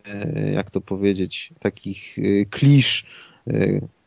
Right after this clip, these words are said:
popkulturalnych, typu na przykład wielki, rozbity tankowiec, który jest teraz bazą,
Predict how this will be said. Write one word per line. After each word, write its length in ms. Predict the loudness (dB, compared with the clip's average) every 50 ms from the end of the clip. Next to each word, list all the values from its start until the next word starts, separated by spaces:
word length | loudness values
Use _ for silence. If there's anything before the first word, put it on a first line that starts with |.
| _ _ _ _ -20 -20 _ _ _
popkulturalnych, 920 | 0 0 0 2 2 2 2 4 6 6 6 6 6 4 2 0 -2 -4
typu 240 | -6 -6 -6 -4
na 120 | -4 -4 -4
przykład 380 | -4 -8 -10 -2 -2 -2 -2
wielki, 400 | 0 0 0 0 0 -2 -2 -2
rozbity 380 | -2 -2 -2 -4 -6 -4 -4 -2
tankowiec, 580 | 0 0 -2 0 0 0 0 2 0 -2 -4 -6
który 300 | _ _ -4 -2 0 2
jest 240 | 2 0 0 -2 _
teraz 380 | 0 2 4 4 2 2 0
bazą, 600 | 0 0 2 2 2 2 0 -2 -2 -2 -2 -4